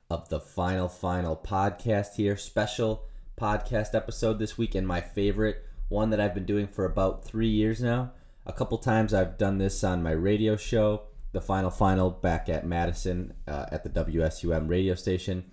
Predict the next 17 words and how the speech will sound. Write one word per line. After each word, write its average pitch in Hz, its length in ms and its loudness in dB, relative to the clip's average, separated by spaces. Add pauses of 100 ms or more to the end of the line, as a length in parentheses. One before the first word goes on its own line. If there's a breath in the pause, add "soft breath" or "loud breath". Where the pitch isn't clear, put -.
(420 loud breath)
Then 104 120 0
I 95 60 2
did 87 180 0
another 95 380 2
one 104 260 2
on 80 200 -2
the 76 80 -4
student 110 400 0
section 104 420 0
podcast 104 600 -2
that 107 120 2
I 101 80 2
started 101 420 -2
at 98 120 -2
the 95 100 -6
radio 98 300 -2
station 101 560 -4